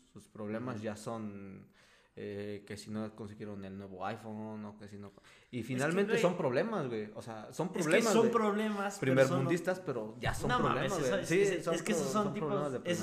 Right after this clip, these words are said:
Speaker 1: primer
Speaker 2: tipos
Speaker 1: mundo,
Speaker 2: de
Speaker 1: güey.
Speaker 2: problemas ya son una mamadota.
Speaker 1: Pues salud por eso, por
Speaker 2: Ujú.
Speaker 1: tener ese tipo de problemas, ¿no? Que te afecte no tener un nuevo iPhone y que no te afecte no comer.
Speaker 2: Es que esos ya son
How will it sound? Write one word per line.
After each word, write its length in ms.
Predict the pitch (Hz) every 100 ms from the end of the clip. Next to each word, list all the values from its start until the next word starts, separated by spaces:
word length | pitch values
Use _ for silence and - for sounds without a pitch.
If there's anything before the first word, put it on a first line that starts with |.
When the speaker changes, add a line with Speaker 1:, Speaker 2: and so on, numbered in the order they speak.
| 107
Speaker 1:
primer 40 |
Speaker 2:
tipos 100 | 147
Speaker 1:
mundo, 180 | 160 -
Speaker 2:
de 60 | 175
Speaker 1:
güey. 60 | 160
Speaker 2:
problemas 460 | 156 151 156 160
ya 100 | 147
son 200 | 135 147
una 180 | 143 151
mamadota. 580 | 143 110 104 135 175 117
Speaker 1:
Pues 160 | 123 123
salud 300 | - 127 151 -
por 140 | 131
eso, 240 | 127 143 123 123 -
por 100 | 120
Speaker 2:
Ujú. 80 | 131
Speaker 1:
tener 200 | 131 151
ese 140 | 147 143
tipo 260 | 151 160
de 80 | 131
problemas, 540 | - 113 123 127 113
¿no? 180 | 120 151 123 110
Que 120 | 110 107 110 107 107 - - _ _ _
te 100 | 117
afecte 360 | 113 127 131 131
no 140 | 131
tener 300 | 131 123 120
un 120 | 120
nuevo 300 | 117 117 110
iPhone 640 | 107 110 123 120 107 104 107
y 220 | 110 104 107
que 100 | 110
no 160 | 107
te 120 | 107 101
afecte 440 | 107 107 - 107 101 -
no 280 | 107 104
comer. 320 | 110 95 92 98 - _ - _ _ _ _ - - - - - - - - - - _ - _ _ _ _ _ _ _ - -
Speaker 2:
Es 120 | 131
que 120 | 131 127
esos 220 | 135 127
ya 160 | 127
son 420 | 120 139 123 117